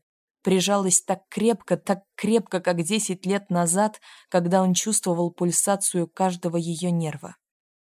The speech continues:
Или было, когда она, рыдая и прижимаясь к нему крепко, без конца повторяла его имя и все шептала и шептала, как ей плохо, как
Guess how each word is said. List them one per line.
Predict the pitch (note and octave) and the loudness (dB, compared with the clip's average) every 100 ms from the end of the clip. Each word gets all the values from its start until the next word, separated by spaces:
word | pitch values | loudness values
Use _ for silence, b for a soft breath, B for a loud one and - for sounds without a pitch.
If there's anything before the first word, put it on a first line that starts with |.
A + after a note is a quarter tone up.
| _ _ _ _ | _ _ _ _
Или | F#3 F3+ | 0 2
было, | F3 F3 D#3 D3+ D3 _ _ - | 2 0 0 -4 -10 _ _ -4
когда | F3+ D#3+ E3 E3+ | -2 0 2 4
она, | E3+ | 4
рыдая | E3+ E3 F3+ F#3 E3 D3+ D3+ B B | 2 0 2 0 0 -4 -12 B B
и | G#3 | -2
прижимаясь | F#3+ F3+ F3 F#3 F#3+ G3+ F3 - | 0 0 0 2 4 2 2 0
к | |
нему | F3+ F3+ F3 | 0 0 0
крепко, | - G#3 G#3 F3+ | 0 -2 0 -2
без | E3 - | 0 0
конца | F#3 F3 G#3 | 0 0 0
повторяла | G3+ F3 - F3 F#3+ F#3 | -2 -6 -2 0 2 0
его | E3+ F3 E3 | -2 -2 -4
имя | F3+ G#3 G#3+ F#3 E3 B B B | -4 2 2 2 0 B B B
и | G3 | -2
все | F3+ - | 2 2
шептала | F3+ F#3 F3 - G#3+ F#3+ | 0 -4 -6 0 2 2
и | F3 | 0
шептала, | - F3 - G#3 G3 F3 | -4 -8 -2 0 2 0
как | F3 - | -4 -4
ей | F3 | -6
плохо, | F3 G3 G#3 - F3 | -4 0 0 0 -2
как | F3 | -2